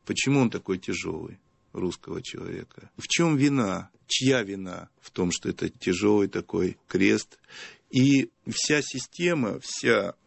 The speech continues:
м, система построения всех трех фильмов — это был такой путь, как Дантов ад. Человек спускается все глубже и глубже, понимая, где,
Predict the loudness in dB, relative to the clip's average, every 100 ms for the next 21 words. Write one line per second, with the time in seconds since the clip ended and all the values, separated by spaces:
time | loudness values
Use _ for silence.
0 | -10 -6 -4 -4 -6 -6 -4 0 2 2
1 | -2 0 2 2 0 -4 -4 -4 0 0
2 | 0 0 2 2 -2 -2 -2 0 0 0
3 | 0 -2 0 -2 0 0 2 0 0 -4
4 | -20 -20 -20 -8 0 2 2 -4 -8 -10
5 | _ _ -2 2 2 0 -10 _ -4 2
6 | 4 4 0 -4 -8 0 2 2 0 -4
7 | -6 -8 -4 -4 -4 -4 -4 0 2 4
8 | 2 2 2 2 0 2 4 4 4 0
9 | -6 -16 -14 -8 2 4 4 2